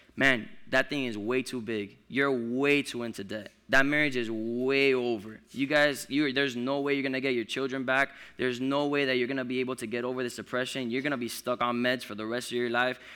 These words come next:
The diabetes is gonna stay on you for the rest of your life. You're gonna have to be, uh, kept from being able to hang out and go out with your friends. You're gonna be lonely. Nobody likes you. You're rejected from society.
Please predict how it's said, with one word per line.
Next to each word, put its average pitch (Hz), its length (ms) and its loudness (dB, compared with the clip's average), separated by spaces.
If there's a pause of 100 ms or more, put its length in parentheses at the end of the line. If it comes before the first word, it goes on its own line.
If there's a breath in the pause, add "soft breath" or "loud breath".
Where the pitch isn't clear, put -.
The 107 100 -8
diabetes 131 540 2
is 120 60 -8
gonna 117 140 -6
stay 127 300 -4
on 127 180 -2
you 127 120 -4
for 110 180 -10
the 110 80 -6
rest 123 220 -2
of 127 60 -4
your 120 100 -4
life. 120 240 0
You're 117 80 -8
gonna 120 140 -2
have 120 200 -2
to 120 80 -8
be, 123 320 -4
uh, 117 140 -4
kept - 280 -4
from 120 160 -4
being 120 200 -4
able 123 180 -6
to 120 100 -12
hang 120 300 -6
out 127 220 0
and 113 140 -6
go 113 120 -2
out 120 120 0
with - 60 -14
your 107 60 -10
friends. 131 420 -4 (280 loud breath)
You're 120 120 0
gonna 127 120 2
be 117 140 0
lonely. 131 380 0
Nobody 120 300 -2
likes 123 400 2
you. 139 80 -2
You're 120 160 0
rejected 120 580 -2
from 113 200 -6
society. 135 640 2